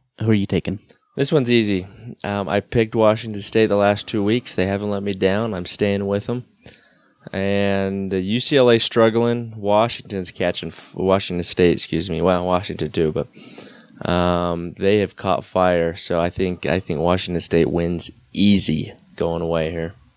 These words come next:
Speaker 1: So Washington State did help me catch up to Ryan. And just to recap our standings,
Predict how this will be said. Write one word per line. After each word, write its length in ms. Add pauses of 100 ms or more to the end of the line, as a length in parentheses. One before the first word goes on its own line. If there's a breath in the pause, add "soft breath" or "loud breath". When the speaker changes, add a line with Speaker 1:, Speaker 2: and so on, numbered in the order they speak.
(1120 loud breath)
Speaker 1:
So 160
Washington 460
State 380
did 180
help 220
me 140
catch 360
up 180
to 120
Ryan. 500 (220 soft breath)
And 160
just 140
to 60
recap 360
our 80
standings, 800